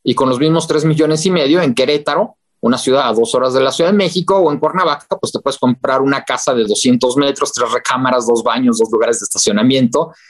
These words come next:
donde toda la vida lo, la haces caminando, donde ya hay buenas escuelas, buenos hospitales. Entonces hay muchas personas que dicen, "Bueno,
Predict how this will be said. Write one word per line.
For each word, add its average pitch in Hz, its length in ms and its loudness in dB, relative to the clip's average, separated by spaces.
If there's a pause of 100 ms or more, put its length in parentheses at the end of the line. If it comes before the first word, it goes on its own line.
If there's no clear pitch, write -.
(200)
donde 123 280 2
toda 151 240 2
la 139 100 0
vida 139 240 2
lo, 127 240 2
la 123 140 -2
haces - 240 -8
caminando, 160 560 0
donde 117 200 4
ya 113 120 0
hay 113 40 2
buenas 113 280 2
escuelas, 165 440 0
buenos 123 240 0
hospitales. 170 460 -2
Entonces 131 220 -2
hay 131 60 0
muchas 131 260 0
personas 127 400 -2
que 120 80 0
dicen, 123 200 2
"Bueno, 131 240 0